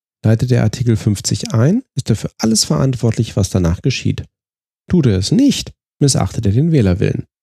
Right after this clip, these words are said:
Schönes Schlamassel. Aber erst einmal zurück zu den direkten Folgen der Volksabstimmung. Parallel zu Camerons Rücktritt erklärte die Scottish National Party sofort, dass sie ein neues Referendum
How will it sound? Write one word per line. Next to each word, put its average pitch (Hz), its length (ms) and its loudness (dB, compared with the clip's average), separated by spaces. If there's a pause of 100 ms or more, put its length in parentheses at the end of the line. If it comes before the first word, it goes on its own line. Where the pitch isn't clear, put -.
(400)
Schönes 107 240 0
Schlamassel. - 460 -6 (1500)
Aber 190 140 2
erst 185 160 2
einmal 165 180 0
zurück 143 260 0
zu - 80 -6
den 139 160 2
direkten 110 460 0
Folgen 95 320 -2
der 107 100 2
Volksabstimmung. - 720 -4 (800)
Parallel 135 340 2
zu - 100 -14
Camerons 123 420 0
Rücktritt - 340 -2
erklärte 120 400 0
die 123 140 2
Scottish - 400 -4
National 143 300 0
Party 123 280 0
sofort, 110 420 0 (300)
dass - 140 -2
sie 165 80 0
ein 151 120 2
neues 113 340 2
Referendum 101 580 2